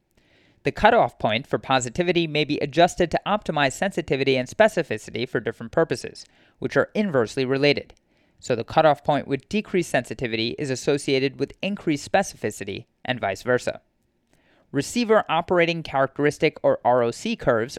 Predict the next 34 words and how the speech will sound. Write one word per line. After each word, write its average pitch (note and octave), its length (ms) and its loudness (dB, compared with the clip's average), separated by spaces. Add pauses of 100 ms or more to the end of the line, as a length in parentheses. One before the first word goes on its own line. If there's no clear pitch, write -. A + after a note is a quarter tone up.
are C#3 160 6
a C3+ 60 4
graphical G3 540 2
depiction C3 560 -2
of - 180 -2
a C3 60 0
test's - 320 -6 (100)
overall F#3 380 4
diagnostic A2 680 -2
performance. B2+ 640 -4 (640)
So - 140 0
on G#2+ 140 -2
the G2+ 80 -6
y-axis C#3 760 0
will A2+ 80 -4
be G#2 140 -8
sensitivity, D3+ 800 0 (300)
and B2+ 120 -6
the - 120 -6
x-axis A2+ 720 -2
is C#3+ 160 -4
one E3+ 420 -2
minus A2 340 -4
specificity. - 640 -2 (800)
The C3+ 80 -4
closer E3 420 2
the C3+ 100 2
curve D#3+ 300 0
fills D3+ 260 2
out C3 220 2
the B2 80 -4
top - 320 -2
left D#3+ 320 0
corner, A2 400 -4